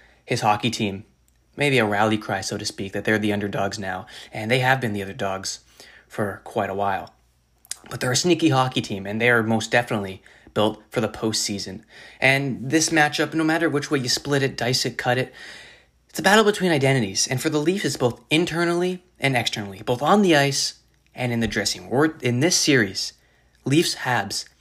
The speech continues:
one of the most physical series you should be seeing. And I say should, and I'm gonna be using this word around, throwing it around very lightly.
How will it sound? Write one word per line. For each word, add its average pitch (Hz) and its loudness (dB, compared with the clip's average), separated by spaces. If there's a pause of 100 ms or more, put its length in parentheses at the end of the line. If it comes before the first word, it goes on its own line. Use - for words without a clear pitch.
(160)
one 160 2
of 170 6
the 170 6
most 160 0
physical 185 2
series 151 4
you 135 -2
should 160 0
be 117 0
seeing. 98 -4 (140)
And 131 0
I 143 4
say 151 4
should, 151 4
and 123 4
I'm 135 2
gonna 151 2
be 135 0
using 131 -2
this 117 -2
word 113 -2 (140)
around, 107 -2 (140)
throwing 170 6
it 151 6
around 120 4 (340)
very 135 4
lightly. 110 -2